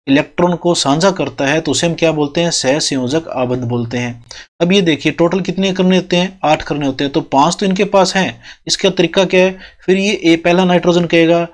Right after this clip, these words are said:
"ले भैया तीन इलेक्ट्रॉन तो मेरे को दे दे।" ठीक है, अब ये क्या कहेगा? "ओहो, मैं तो खुश हो गया, मेरे पास कितने इलेक्ट्रॉन होंगे? आठ।" अब ये कहेगा, "तू तो बड़ा शाना निकला, अब तू मुझे अपने तीन इलेक्ट्रॉन यहाँ से दे।" इस तरह से क्या हुआ? अब ये भी कहेगा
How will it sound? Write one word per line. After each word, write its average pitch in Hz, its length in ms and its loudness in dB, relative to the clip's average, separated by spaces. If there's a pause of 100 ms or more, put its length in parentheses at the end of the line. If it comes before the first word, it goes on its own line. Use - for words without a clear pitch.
(220)
"ले 165 160 4
भैया 151 300 2
तीन 170 260 0
इलेक्ट्रॉन 156 400 0
तो 117 100 -4
मेरे 110 160 -2
को 127 160 -4
दे 139 100 2
दे।" 139 160 0 (600)
ठीक 139 160 0
है, 190 80 4 (120)
अब 143 180 0
ये 156 80 6
क्या 175 180 2
कहेगा? 175 280 2
"ओहो, 147 320 2
मैं 123 140 -2
तो 123 100 -6
खुश - 240 -2
हो 170 80 2
गया, 160 140 2
मेरे 143 180 -4
पास 151 160 -2
कितने 175 220 -4
इलेक्ट्रॉन 170 300 0
होंगे? 165 160 0
आठ।" - 280 -2 (320)
अब 175 120 2
ये 202 80 4
कहेगा, 190 340 2 (320)
"तू 196 100 0
तो 196 120 2
बड़ा 127 200 2
शाना 135 260 -2
निकला, 165 380 0 (400)
अब 139 160 -6
तू 196 100 2
मुझे 165 260 4
अपने 165 260 -2 (260)
तीन 147 140 -2
इलेक्ट्रॉन 139 580 -2
यहाँ 113 240 -4
से 120 140 -6
दे।" 113 220 -8 (480)
इस 180 160 2
तरह 214 140 2
से 196 140 0
क्या 175 200 2
हुआ? 139 260 2
अब 143 220 -2
ये 156 180 4
भी 196 100 -2
कहेगा 185 420 2